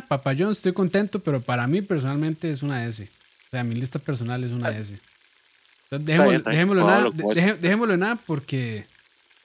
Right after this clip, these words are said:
Speaker 1: Ah, sí, en A está bien, la verdad. En A está bien. Eso sí, yo debo decir que a mí, o sea, no sé, a mí Papa John's nunca me ha fallado como otras pizzerías. O sea, yo, yo sé que yo compro Papa John's y es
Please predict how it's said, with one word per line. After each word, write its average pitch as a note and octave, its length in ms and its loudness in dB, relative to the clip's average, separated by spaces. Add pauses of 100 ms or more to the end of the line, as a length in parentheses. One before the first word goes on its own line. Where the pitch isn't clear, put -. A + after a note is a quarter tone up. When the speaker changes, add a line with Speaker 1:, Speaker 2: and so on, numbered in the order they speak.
(180)
Speaker 1:
Ah, D#4 140 0
sí, C4 120 -4
en A#3 100 -2
A A3 60 0
está G#3 220 -2
bien, E3+ 280 2
la G#2 80 -8
verdad. A2 260 -8 (180)
En A2+ 100 -10
A A#2 60 -8
está A#2+ 220 -10
bien. G2+ 260 -12 (1400)
Eso E3+ 160 2
sí, G3+ 160 2
yo E3+ 160 4
debo G#3+ 120 6
decir A3 280 4
que - 100 0
a - 20 4
mí, G#3+ 300 0
o - 180 -18
sea, D3+ 240 -2 (100)
no D3+ 300 -2
sé, G#3 100 0
a G3 40 4
mí F#3+ 140 2
Papa G3 320 -4
John's G3+ 280 0
nunca G3 500 0
me C#3+ 160 -2
ha D3 80 -2
fallado D3+ 580 0
como A#2 280 -4
otras C#3 280 -4
pizzerías. A#2+ 600 -6
O - 1000 -20
sea, C#3 140 2
yo, D3+ 220 2
yo D#3 160 2
sé F#3 140 2
que D#3+ 100 0
yo D3 140 0
compro F3+ 300 -2
Papa A#2 280 -4
John's F3 280 0
y E3 60 0
es - 400 -4